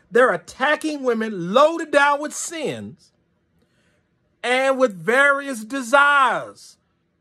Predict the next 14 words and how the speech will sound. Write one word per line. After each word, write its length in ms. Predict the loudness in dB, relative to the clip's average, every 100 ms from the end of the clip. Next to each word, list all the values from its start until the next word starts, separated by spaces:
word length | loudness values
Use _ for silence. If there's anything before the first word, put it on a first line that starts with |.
| _ _ _ _ _ _ _ _ _ _ _ _ _ _ _ _
Genesis 560 | -4 -2 -2 -8 -12 -6
chapter 300 | -4 -6 -14
three. 280 | -14 -16 -18 _ _ _ _ _ _ _ _ _ _ _ _ _ _ _ _ _ _ _ _ _ _ _ _ _ _ _ _
How 200 | 0 2
did 120 | 0
Satan 360 | -2 -2 -2 -4
attack 400 | -8 -4 -4 -4
Eve? 320 | -14 -16 -20 _ _ _ _ _ _ _ _ _ _ _ _ _
How 160 | -6 -4
did 60 |
he 60 | -2
go 200 | 0 0
after 280 | -2 -8
her? 40 | -20